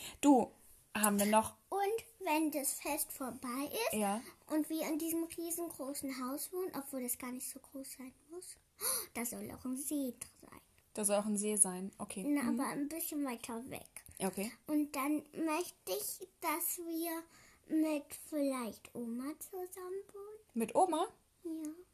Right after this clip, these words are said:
Speaker 1: Okay, im selben Haus?
Speaker 2: Ja, mit der Familie.
Speaker 1: Mit der ganzen Familie?
Speaker 2: Ja.
Speaker 1: Ja,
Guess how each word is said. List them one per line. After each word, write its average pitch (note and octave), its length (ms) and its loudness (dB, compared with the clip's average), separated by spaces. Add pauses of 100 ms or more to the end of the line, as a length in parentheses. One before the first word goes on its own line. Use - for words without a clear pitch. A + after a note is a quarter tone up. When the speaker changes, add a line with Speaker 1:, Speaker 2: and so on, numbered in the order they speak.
(100)
Speaker 1:
Okay, A3+ 420 -2 (220)
im A3 120 4
selben D4 340 6
Haus? D4 380 0 (140)
Speaker 2:
Ja, D4 220 4
mit C4 200 0
der B3 120 -2
Familie. C#4 840 -2 (220)
Speaker 1:
Mit A#3 160 2
der G3+ 80 4
ganzen A3 360 6
Familie? G3 640 -2
Speaker 2:
Ja. C#4 340 -2 (220)
Speaker 1:
Ja, A#3+ 480 0